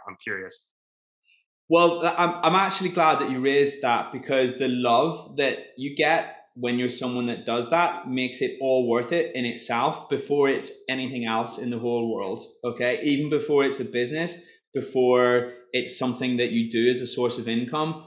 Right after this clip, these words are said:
Speaker 2: or before anything else, the human side of it is incredible, yeah? And that was something that surprised me 'cause I just wasn't prepared for that. The number of people that you don't know, they'll just reach out and say, like, really nice things, or they're really happy, or this touched them,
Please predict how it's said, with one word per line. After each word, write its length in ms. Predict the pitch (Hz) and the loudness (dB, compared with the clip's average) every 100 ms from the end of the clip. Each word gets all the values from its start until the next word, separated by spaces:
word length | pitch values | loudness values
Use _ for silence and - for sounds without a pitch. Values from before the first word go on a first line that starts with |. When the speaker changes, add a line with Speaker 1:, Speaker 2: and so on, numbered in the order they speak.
| - | -2
Speaker 2:
or 120 | 127 | 0
before 420 | 127 120 143 135 | 0 0 2 2
anything 380 | 123 127 131 139 | 0 -4 -4 -4
else, 320 | 107 135 185 - - _ _ | 0 0 -2 -6 -16 _ _
the 80 | 131 | 0
human 400 | 123 131 131 151 | 2 -2 -2 -4
side 260 | 156 165 175 | -2 -2 0
of 80 | |
it 140 | 175 - | -2 0
is 160 | 135 | -2
incredible, 800 | 120 117 131 117 104 107 117 - - | -2 -4 -2 -2 -2 -4 -6 -12 -6
yeah? 360 | 117 143 - - - | 0 0 -2 -10 -8
And 180 | 131 139 | -6 0
that 160 | 151 | 0
was 100 | 175 | 0
something 280 | 180 185 - | 0 -2 -2
that 120 | 143 | -6
surprised 520 | - 120 - 127 127 120 | -6 -8 0 2 2 0
me 160 | 143 | -4
'cause 180 | 160 143 - | -4 -8 -2
I 120 | 131 | 0
just 180 | 135 - | 0 -2
wasn't 260 | 123 120 | -2 -4
prepared 340 | - - 110 107 | -8 -6 -4 -4
for 100 | 135 | 0
that. 280 | 139 123 - - | 0 0 -4 -8
The 80 | 147 | -2
number 240 | 170 202 | 0 2
of 140 | 202 - | 2 0
people 300 | 196 185 143 | -4 0 2
that 160 | 131 | 2
you 140 | 127 123 | 0 -2
don't 280 | 127 127 113 | -2 -2 -2
know, 240 | 120 147 | 0 0
they'll 140 | 147 | 0
just 160 | 139 135 | -2 -4
reach 180 | 139 127 | -6 -2
out 160 | 123 | -2
and 100 | 120 | -2
say, 240 | 120 127 117 | -4 -2 0
like, 220 | 113 107 | 0 -2
really 220 | 127 127 | -2 -2
nice 260 | 123 120 117 | -2 -4 -6
things, 340 | 120 135 165 | -6 -6 -6
or 80 | 123 | -4
they're 140 | 117 | -2
really 280 | 117 120 117 - | 0 0 -2 -4
happy, 380 | - 113 151 147 | -4 -4 -4 -2
or 100 | 120 | -2
this 260 | 117 - | -4 -6
touched 280 | - - - | -6 -6 -6
them, 280 | 170 185 | -4 -4